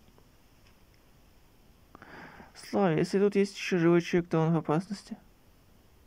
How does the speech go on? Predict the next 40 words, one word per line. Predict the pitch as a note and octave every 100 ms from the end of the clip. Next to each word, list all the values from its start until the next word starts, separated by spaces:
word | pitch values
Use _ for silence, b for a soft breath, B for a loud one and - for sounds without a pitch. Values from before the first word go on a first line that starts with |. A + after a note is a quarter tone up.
| - B B B B B
Немое | - F3+ G#3
выражение | G3 G3 F#3+ F3+
ужаса | F#3+
проскочило | - F3+ - -
на | D#3+
её | -
лице. | D3 - G3 - - _ _ - _ _ - _ - B B B B B
"Почему | D#3 E3 A#3+
я | A#3+
должна | A#3 A3+
тебе | A3+ G3+
говорить | G#3 G3+
об | G3
этом? | F#3 D#3+
Откуда | F3 G3
ты | F#3
знаешь, | F3 E3+
что | F#3+
программа, | - D3 D#3 D3+
ты | D3
не | D3+
похож | E3+ F3+ -
на | -
человека?" | - D3 D3+ - - B B B B B -
Разговор | D#3 D3 E3 F#3+
мешался, | G3 - G3 G3+ F3+
а |
также | D#3+ D#3+ E3 E3 D#3
испуганная | - D#3+ -
Алиса. | - E3+ - B B -
"Слава, | - D4
нам | F#3+ G3+
ведь | G3
про | G3+
него | G3+ G3+ G3+
Мику | G3+ F3+
рассказывала". | D#3+ - D#3 D3 B2 E3+ B B -
"Мику? | E3 A3+ - F#3
Она | D3+
тут?" | - G3+